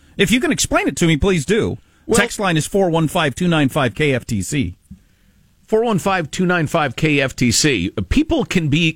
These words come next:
Speaker 2: convinced of things. And if they hear over and over and over again that it's horror, it's an oppression, it's a death sentence.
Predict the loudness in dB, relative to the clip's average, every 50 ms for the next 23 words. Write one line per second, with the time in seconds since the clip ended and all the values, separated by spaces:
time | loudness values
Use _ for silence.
0 | -4 -2 -2 0 0 0 0 0 0 0 0 0 -2 -2 -4 -4 -4 -4 -4 -4
1 | -2 -2 -2 -2 -2 -4 -8 -10 -12 -14 -14 -16 _ _ _ _ _ _ _ _
2 | -2 0 0 0 0 0 0 2 2 2 2 2 0 -2 -2 -2 -2 0 0 0
3 | 0 0 2 2 2 2 2 2 0 0 0 2 2 0 0 0 0 0 0 0
4 | 0 0 0 2 2 2 2 2 0 -2 -2 -6 -6 -2 0 0 2 2 0 0
5 | 0 -2 -2 -2 -2 -2 -2 -2 -2 0 0 0 0 0 0 0 -2 0 0 0
6 | 0 0 -2 -2 0 0 0 0 0 -4 -6 -4 -4 -4 -4 -4 -6 -6 -4 -4
7 | -4 -6